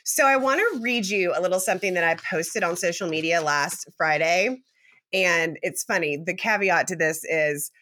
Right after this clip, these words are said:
I obviously felt this so passionately and I wrote it just kind of off the cuff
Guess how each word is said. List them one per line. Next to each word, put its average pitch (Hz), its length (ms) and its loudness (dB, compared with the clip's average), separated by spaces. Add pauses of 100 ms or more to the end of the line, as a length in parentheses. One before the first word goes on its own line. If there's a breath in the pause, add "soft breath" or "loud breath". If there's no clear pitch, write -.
(140 soft breath)
I 185 180 4
obviously 175 400 0
felt 151 300 -2
this 160 200 -4
so 151 160 0
passionately 151 640 -2
and 165 100 0
I 143 140 0
wrote 151 400 0
it 170 160 0
just 156 220 -8
kind 151 180 -2
of 156 100 -6
off 139 220 -4
the 160 80 -8
cuff 156 460 -2